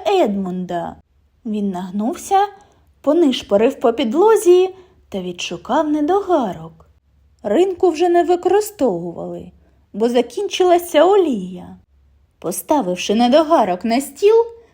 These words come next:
Едмунд підпалив гніт, полум'я розгорілося. Із різних кінців печери попіднімалися люди і звірі. Шість пар очей,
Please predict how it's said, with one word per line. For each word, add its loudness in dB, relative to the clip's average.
Едмунд -2
підпалив -4
гніт, -8
полум'я -2
розгорілося. -4
Із -4
різних 0
кінців -2
печери 0
попіднімалися -4
люди -2
і 0
звірі. -2
Шість -2
пар 4
очей, 0